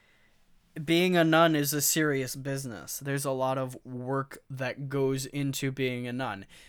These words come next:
She's missing. She's not doing the work. She's not gonna make a good nun. And it seemed like a choice that really rooted the show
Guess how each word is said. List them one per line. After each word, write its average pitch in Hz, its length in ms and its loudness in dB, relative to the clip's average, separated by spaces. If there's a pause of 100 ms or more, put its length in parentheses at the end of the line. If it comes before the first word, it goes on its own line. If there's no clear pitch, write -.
(100)
She's 185 720 0
missing. 139 920 0 (180)
She's 151 300 -2
not 156 220 6
doing 143 280 2
the 131 80 -4
work. 127 380 -2 (240)
She's 147 240 -6
not 151 200 0
gonna 143 180 0
make 135 220 0
a 131 60 -4
good 127 260 -4
nun. 101 400 -4 (1120)
And 151 280 0
it 143 160 -6
seemed 180 480 -2
like 196 240 0
a 143 80 -4
choice 147 580 -4
that 127 720 -6
really 139 640 -2
rooted 135 920 -4
the 143 160 -8
show 139 680 -2